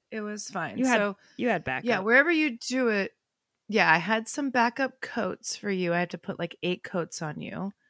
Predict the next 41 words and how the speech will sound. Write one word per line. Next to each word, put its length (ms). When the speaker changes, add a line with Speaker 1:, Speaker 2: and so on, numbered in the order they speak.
Speaker 1:
'cause 180
it 60
was 140
that, 300
it 60
was 160
that 280
cold. 500
Speaker 2:
<laughs> 80
Speaker 1:
But 600
it 200
would 300
have 100
been 180
cool 420
if 160
my 360
stupid 640
phone 300
worked, 300
because 380
then 600
we 160
could, 220
like, 500
you 140
know, 240
go 140
sit 240
by 140
the 100
fire 840
and 160
watch 300
our 100
brew 220
day 340
from 200
around 240
the 60
corner. 560